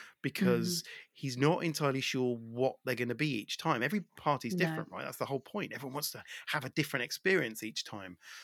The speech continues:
Speaker 1: So if, if he doesn't know what to expect, he is super anxious, and he's torn between knowing that there's gonna be loads of sweets there, 'cause he loves a sweet,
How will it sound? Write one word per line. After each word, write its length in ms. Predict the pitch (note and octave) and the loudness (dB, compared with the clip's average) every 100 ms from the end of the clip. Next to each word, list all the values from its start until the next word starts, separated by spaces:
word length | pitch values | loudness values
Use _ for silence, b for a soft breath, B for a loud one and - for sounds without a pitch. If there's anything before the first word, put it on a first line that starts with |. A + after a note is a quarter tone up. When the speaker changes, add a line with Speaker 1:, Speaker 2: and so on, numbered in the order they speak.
| B | B
Speaker 1:
So 360 | - C#3 C3 C3+ b b b - - _ _ - | 4 6 6 2 b b b -20 -20 _ _ 0
if, 240 | D#3+ D#3+ - | 2 2 -2
if 180 | F3+ E3 | -2 0
he 100 | F#3 | 0
doesn't 420 | D3+ E3+ D#3 F3 F3+ | 4 6 6 4 6
know 200 | F3 F3 | 6 8
what 200 | E3 - | 6 4
to 120 | D#3 | 2
expect, 760 | D#3 - - C3 - - - - _ - | 4 2 6 4 4 -4 -8 -8 _ -10
he 300 | - D3+ B2+ | -2 0 2
is 160 | A2 | 2
super 540 | - - - C#3+ - C3+ | 0 0 0 -2 -2 -2
anxious, 540 | A#2+ - - A2+ - B B C3 | -2 -4 -8 -8 -10 B B -2
and 120 | B2+ | 0
he's 180 | C#3 - | 0 -2
torn 480 | - A#3 A3 C3+ A#2 | -4 0 2 2 0
between 420 | - C#3+ C3+ C#3 | 0 0 2 4
knowing 340 | F3 G3 F#3 | 4 4 2
that 100 | E3 | 2
there's 160 | C#3 - | 0 0
gonna 160 | C#3 | -2
be 120 | B2 B2 | -2 -4
loads 420 | C3+ C#3+ D3 C3+ | -4 -2 -2 0
of 80 | B2 | 0
sweets 380 | D3 C3 C#3 - | 2 0 -2 -6
there, 320 | F2+ F#2+ D#3 _ - _ - | -6 -10 -12 _ -20 _ -12
'cause 140 | B2+ A2+ | -6 -4
he 80 | A2 | -4
loves 420 | B2 C3 A#2 - | 0 0 0 -2
a 60 | |
sweet, 360 | - G#2 F#2 | -4 -4 -8